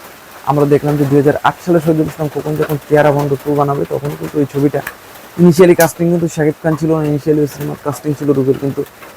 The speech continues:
শারীরিক অসুস্থতা, বিদেশ যাওয়া এবং নানা রকম কারণে কিন্তু তখন তিনি এই সিনেমাটা কুয়েট করে যায়। এই সিনেমাটাতে কিন্তু তিনি কাজ করতে পারে না। এবং আজকে, আহ, এই জুটিটা মূলত ভেঙে যাওয়ার পিছনে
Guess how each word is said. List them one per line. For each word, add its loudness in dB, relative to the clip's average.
শারীরিক 4
অসুস্থতা, -2
বিদেশ 4
যাওয়া 4
এবং -6
নানা -2
রকম -6
কারণে 0
কিন্তু 2
তখন 2
তিনি 0
এই 4
সিনেমাটা -2
কুয়েট 2
করে 2
যায়। -4
এই -4
সিনেমাটাতে 0
কিন্তু -4
তিনি -4
কাজ -4
করতে -8
পারে 2
না। -12
এবং 8
আজকে, 2
আহ, 2
এই 6
জুটিটা 0
মূলত 2
ভেঙে 2
যাওয়ার 6
পিছনে -4